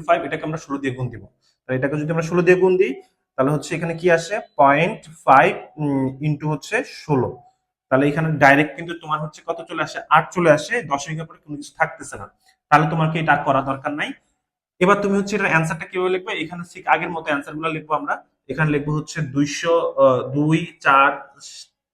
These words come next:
সাত নয় পয়েন্ট হচ্ছে ফাইভ জিরো, এটা হচ্ছে আমাদের ডেসিমেলে ছিল, এটাকে হচ্ছে আমরা, আম, কি করছি, আহ, হেক্সাডেসিমেলে রূপান্তর করছি। তাহলে এটা অ্যান্সারটা লিখবো হচ্ছে নাইন এ এফ পয়েন্ট এইট,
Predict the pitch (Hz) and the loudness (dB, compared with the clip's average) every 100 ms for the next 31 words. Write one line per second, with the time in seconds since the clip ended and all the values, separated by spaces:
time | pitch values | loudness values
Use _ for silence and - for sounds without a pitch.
0 | - - - 143 139 147 139 143 139 131 | -6 -4 2 2 2 -2 -2 -2 -2 -4
1 | 135 135 151 - 131 131 127 143 143 233 | -6 -10 -16 -6 -2 -2 -4 -4 -4 -4
2 | _ _ _ - 131 139 139 156 143 143 | _ _ _ -12 -6 -6 -4 -2 0 0
3 | 131 123 123 147 - 175 190 185 185 220 | -4 -6 -2 -2 0 0 0 -2 -6 -6
4 | 262 - 151 151 160 160 160 160 135 147 | -10 -10 -8 -6 -4 -4 -4 -6 -2 -2
5 | 247 - - _ - 127 120 120 - _ | -2 -6 -20 _ -10 -8 -6 -10 -14 _
6 | _ _ _ _ _ _ _ - 175 170 | _ _ _ _ _ _ _ -4 0 0
7 | - 247 - - 135 123 - - _ 156 | 0 -6 -8 -4 0 0 -2 -10 _ -2
8 | 160 180 170 170 135 131 113 107 _ - | 2 4 4 2 0 -2 -8 -12 _ -12
9 | 135 139 147 165 175 170 170 170 185 139 | -6 -2 -2 -2 -8 -8 -8 -10 -8 2
10 | 135 156 214 262 _ _ _ 156 160 202 | 4 4 0 -8 _ _ _ 0 4 4
11 | 254 - _ - 165 202 - - _ 143 | 0 -8 _ -2 0 0 -6 -16 _ 4
12 | 139 180 240 - _ _ _ 175 143 - | 4 4 -4 -14 _ _ _ 0 2 0